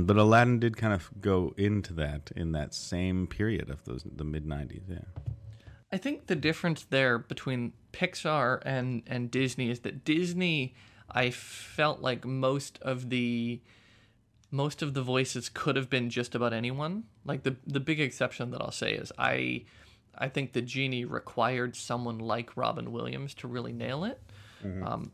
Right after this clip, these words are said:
Speaker 2: but for the most part, like, it, you didn't need Jonathan Taylor Thomas to be in The Lion King or even Matthew Broderick. You didn't need,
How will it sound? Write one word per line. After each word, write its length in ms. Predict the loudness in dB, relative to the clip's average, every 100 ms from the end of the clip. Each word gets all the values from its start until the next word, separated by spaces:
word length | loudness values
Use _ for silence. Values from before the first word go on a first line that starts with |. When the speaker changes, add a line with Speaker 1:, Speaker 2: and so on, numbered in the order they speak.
| -4
Speaker 2:
but 200 | -2 -2
for 120 | -4
the 80 | -2
most 260 | 0 -2 0
part, 260 | 0 0
like, 160 | -2 -4
it, 140 | -6 -6
you 140 | -4
didn't 260 | -2 0 -2
need 440 | -4 -2 -2 -4
Jonathan 440 | -2 0 0 -2 -6
Taylor 260 | -4 -4 -4
Thomas 540 | -2 -2 -2 -6 -12
to 140 | -8 -6
be 240 | -4 -6
in 300 | -6 -8 -6
The 60 | -4
Lion 300 | -4 -4 -6
King 280 | -8 -8 -4
or 140 | -4
even 200 | -4 -4
Matthew 320 | -2 -2 -4 -10
Broderick. 600 | -8 -8 -10 -12 -14 -20 -20 -20 -20 -12
You 120 | -4 -2
didn't 320 | -2 -4 -4
need, 440 | -2 0 -2 -6